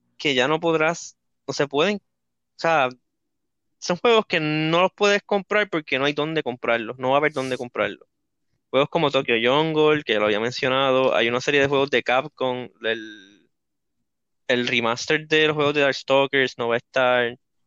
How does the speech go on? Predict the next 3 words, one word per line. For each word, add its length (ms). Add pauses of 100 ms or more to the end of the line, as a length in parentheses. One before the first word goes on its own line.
(260)
eh, 720 (720)
eh, 420 (180)
Fat 180